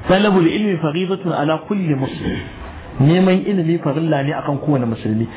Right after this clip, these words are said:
Me yasa Imam Az-Zahabi ya ce haka? Saboda hadisi ne da aka yi sabani a kansu.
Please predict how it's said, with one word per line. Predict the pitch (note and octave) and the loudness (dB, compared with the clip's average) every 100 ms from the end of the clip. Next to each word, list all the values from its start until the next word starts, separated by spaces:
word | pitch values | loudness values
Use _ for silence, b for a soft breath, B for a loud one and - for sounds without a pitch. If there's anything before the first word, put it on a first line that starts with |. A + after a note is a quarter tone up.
| B B | B B
Me | E3 | 4
yasa | G#3+ B3 G3+ | 4 4 4
Imam | F3 G3 F#3+ | 2 2 0
Az-Zahabi | C#3 E3+ E3 D3 D3+ | 0 0 2 0 0
ya | D3 | 0
ce | F3 | -2
haka? | C#3 C3 A#2+ - - - - | -2 -4 -6 -12 -16 -20 0
Saboda | F3 D#3+ C#3+ | 4 6 4
hadisi | C3+ F3 - | 4 2 2
ne | D#3 C#3+ | 2 2
da | C#3 | 0
aka | - | -2
yi | B2+ | -4
sabani | - G#2 C3 C3+ | -2 0 0 0
a | - - | -4 -4
kansu. | A2 F#2+ - | -4 -4 -10